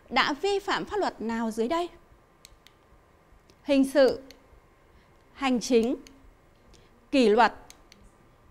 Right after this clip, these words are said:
hay dân sự? Câu hỏi yêu cầu chúng ta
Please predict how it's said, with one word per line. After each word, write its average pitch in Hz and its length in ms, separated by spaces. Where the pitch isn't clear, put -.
hay 311 220
dân 302 200
sự? 233 280
Câu 427 200
hỏi 269 140
yêu 359 140
cầu 285 260
chúng 277 240
ta 359 320